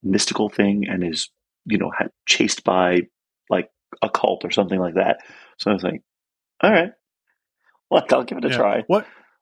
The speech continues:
Speaker 2: if he was just going around robbing them for their money? What in the world could he have of theirs?
Speaker 1: He, he, he must have gotten it from the back of that pick, the, the eighteen-wheeler.
Speaker 2: Oh,
Speaker 1: Like, remember he
Speaker 2: okay.
Speaker 1: went to that girl,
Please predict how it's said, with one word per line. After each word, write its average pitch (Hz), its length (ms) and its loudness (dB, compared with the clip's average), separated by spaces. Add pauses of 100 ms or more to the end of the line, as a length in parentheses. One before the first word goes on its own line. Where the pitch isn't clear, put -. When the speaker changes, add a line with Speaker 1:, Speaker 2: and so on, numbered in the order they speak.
(440)
Speaker 2:
if 180 100 0
he 240 100 4
was 277 200 2
just 269 180 0
going 220 260 2
around 156 460 4
robbing 135 380 4
them 120 160 0
for 127 180 0
their 120 100 0
money? 127 300 0
What 147 240 -2
in 208 80 -4
the 180 80 0
world 165 320 0
could 151 140 -2
he 160 140 2
have 135 580 0
of 123 220 -2
theirs? 127 760 0
Speaker 1:
He, - 360 -2
he, 110 340 -2 (380)
he 120 220 2
must 104 440 0
have 123 120 -8
gotten 110 320 -2
it - 160 -10
from 95 520 0
the - 140 0
back - 320 0
of - 80 0
that - 160 -2 (100)
pick, - 180 -4 (140)
the, 87 520 0
the 92 420 -4
eighteen-wheeler. 101 640 -2 (1160)
Speaker 2:
Oh, 120 840 -4
Speaker 1:
Like, 110 100 2
remember 120 200 2
he - 80 -4
Speaker 2:
okay. 127 60 2
Speaker 1:
went 123 140 2
to 127 80 -2
that 113 140 2
girl, 107 400 0